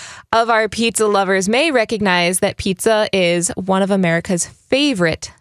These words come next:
fast foods. And I bet you didn't know that ninety-three percent of Americans eat pizza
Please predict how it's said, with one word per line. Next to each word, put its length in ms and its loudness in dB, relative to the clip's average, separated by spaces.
fast 420 -2
foods. 480 -6
And 120 0
I 100 2
bet 200 -2
you 80 0
didn't 220 -2
know 280 2
that 180 -4
ninety-three 600 0
percent 420 -2
of 80 -4
Americans 560 0
eat 200 -6
pizza 340 0